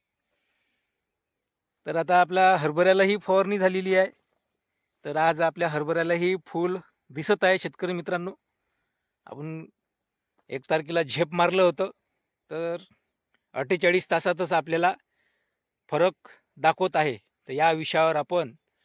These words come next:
उद्याला व्हिडिओ येणारच आहे आपला हरभरा जॅकी ब्याण्णव अठराचा. तत्पूर्वी आपल्या चॅनलवर जर कोणी नवीन असेल, नक्की सबस्क्राईब, like आणि शेअर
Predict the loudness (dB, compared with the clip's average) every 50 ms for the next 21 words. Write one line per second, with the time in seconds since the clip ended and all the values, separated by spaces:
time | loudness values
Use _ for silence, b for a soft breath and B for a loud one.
0 | _ _ _ -16 -10 -4 -4 -2 -2 -2 -4 -4 -4 -4 -4 -4 -2 -2 -2 -4
1 | -2 -2 -2 -2 -2 -2 -2 -6 -6 -6 _ _ _ _ _ _ _ _ _ _
2 | _ _ _ _ _ _ _ _ _ _ _ _ _ _ _ _ _ _ -8 -6
3 | -4 -2 -2 0 0 0 0 -2 -4 -2 -4 -4 -2 -2 -2 -2 -2 -4 -4 -4
4 | -4 -2 -2 -4 -2 -4 -6 -8 _ _ _ _ _ _ _ _ _ _ _ _
5 | _ _ _ _ _ _ -18 -18 _ _ -6 -6 -4 -4 -4 -4 -6 _ -12 -12
6 | -8 -8 -8 -6 -4 -4 -6 -4 -4 -4 -6 -6 -6 -6 -8 -8 -8 -8 -8 -8
7 | -6 -6 -6 -4 -4 -2 -4 -4 -4 -4 -8 -8 -10 _ _ -12 -12 -10 -10 -8
8 | -10 -10 _ -4 -4 -4 -4 -4 _ -6 -4 -2 -2 -2 -4 _ -12 -12 -10 -6
9 | -4 -4 -4